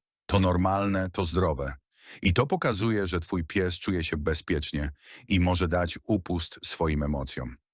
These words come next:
Jeśli chcesz dowiedzieć się, skąd biorą się inne dziwne psie zachowania, zostaw lajka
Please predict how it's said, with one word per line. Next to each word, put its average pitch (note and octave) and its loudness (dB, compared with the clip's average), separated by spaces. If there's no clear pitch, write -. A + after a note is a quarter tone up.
Jeśli F#2 2
chcesz D3 -2
dowiedzieć G#2 2
się, D2+ -2
skąd A2+ 0
biorą G2 2
się E2+ -2
inne F2+ 0
dziwne F2 -2
psie - -2
zachowania, E2 0
zostaw G#2+ -2
lajka E2+ 0